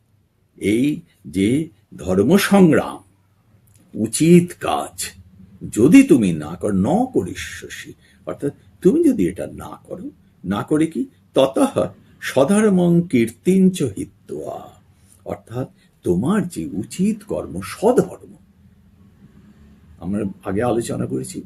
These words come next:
অর্জুন খালি স্বজনের কথা বলছিলেন, ভগবান শ্রীকৃষ্ণ সেখান থেকে চলে এলেন স্বধর্ম। জীবনের যা মূল আদর্শ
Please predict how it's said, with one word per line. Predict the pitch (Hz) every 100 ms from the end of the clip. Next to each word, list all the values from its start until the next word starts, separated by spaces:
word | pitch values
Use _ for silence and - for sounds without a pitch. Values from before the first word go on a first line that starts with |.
| -
অর্জুন | 104 92 131
খালি | 127 127 131
স্বজনের | - - 98 117 135 147
কথা | 147 147 147
বলছিলেন, | 151 151 175 214 285 _ - _ _ - -
ভগবান | - 104 101 120 135
শ্রীকৃষ্ণ | - - 147 175 - 208 208 - _ _
সেখান | - - 98 104
থেকে | 113 113
চলে | - 110
এলেন | 123 135 135
স্বধর্ম। | - - 190 185 - - - _ _ _ _ _ _ _ _ -
জীবনের | 87 98 92 117 147 214 - _ _ -
যা | 110
মূল | 110 95 131 185 233 240
আদর্শ | 208 202 202 - -